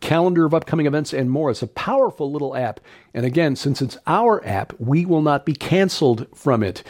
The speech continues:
You could use Google's Chromecast or Apple's AirPlay to send the video content from the app right to your smart T V. It's free. It's available at our website, uh, where we've got links to all of their app stores. You'll find it at skywatch T V dot com, the link in the top menu bar.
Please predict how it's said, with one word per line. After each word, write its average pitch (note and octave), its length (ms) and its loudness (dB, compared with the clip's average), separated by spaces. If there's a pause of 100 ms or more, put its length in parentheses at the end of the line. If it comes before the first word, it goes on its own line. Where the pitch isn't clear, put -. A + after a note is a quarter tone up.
(320)
You A#2 100 -4
could D#3+ 240 2
use E3 300 -2
Google's C#3 340 2
Chromecast E3+ 540 2
or A#2+ 100 -2
Apple's C3+ 300 0
AirPlay - 460 -2 (260)
to G#2+ 60 -2
send A#2 200 0
the G#2+ 60 0
video A#2+ 260 4
content C3+ 460 0
from C3 180 4
the C3 160 2
app C3+ 160 0
right B2 220 0
to C#3+ 100 -4
your C3 140 -2 (320)
smart D3 420 -2
T D#3 200 2
V. E3+ 320 0 (500)
It's A2 160 -8
free. G3+ 340 0 (140)
It's B2+ 180 -6
available C#3+ 400 -2
at C3 140 0
our C3 100 0
website, D3 520 0 (280)
uh, A#2 140 0
where B2+ 240 0
we've B2+ 100 2
got B2 160 0
links D3+ 300 2
to - 100 -2
all D#3 240 4
of C3 60 0
their A#2 180 -2
app A#2 160 0
stores. A#2 240 -2
You'll A#2 100 0
find B2 220 -2
it A2 80 0
at G#2+ 120 0
skywatch C#3 560 -2
T C#3 120 4
V B2 160 2
dot A#2 240 2
com, C#3+ 320 2
the B2 100 2
link A#2 240 2
in A2 120 0
the G#2+ 60 2
top A2 200 2
menu A2 260 2
bar. F#2+ 280 -4